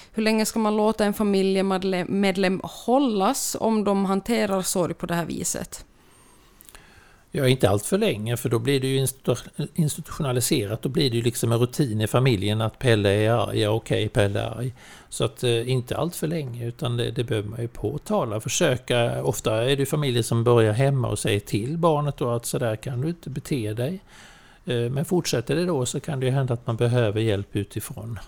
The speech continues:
Speaker 2: Så att det ska man inte bli sen att söka då.
Speaker 1: Mm.
Speaker 2: Eh, man kan ju göra en liten research, eh, så att man, man, man tar reda på om barnet beter sig likadant på andra ställen också eller om det bara är hemma. Eh,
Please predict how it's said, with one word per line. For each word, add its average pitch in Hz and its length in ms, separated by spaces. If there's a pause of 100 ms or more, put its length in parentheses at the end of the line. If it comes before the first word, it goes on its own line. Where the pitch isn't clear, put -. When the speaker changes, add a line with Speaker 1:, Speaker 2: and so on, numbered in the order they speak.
(140)
Speaker 2:
Så - 140
att - 80
det 139 100
ska - 140
man 127 100
inte - 140
bli 117 160
sen 104 440
att 104 120
söka - 500
då. - 180 (200)
Speaker 1:
Mm. 196 180 (260)
Speaker 2:
Eh, 127 160
man 131 160
kan 117 320
ju 120 60
göra 139 320
en 127 60
liten 127 300
research, 113 640
eh, 117 160
så 120 140
att 120 100
man, 123 500
man, 123 260
man 120 220
tar 135 180
reda 113 220
på 113 280
om 110 360
barnet 110 460
beter 123 300
sig - 180
likadant 117 680
på - 80
andra 127 260
ställen 135 360
också 113 320
eller 143 160
om 127 120
det 120 100
bara 123 340
är 208 60
hemma. 143 420 (880)
Eh, 113 220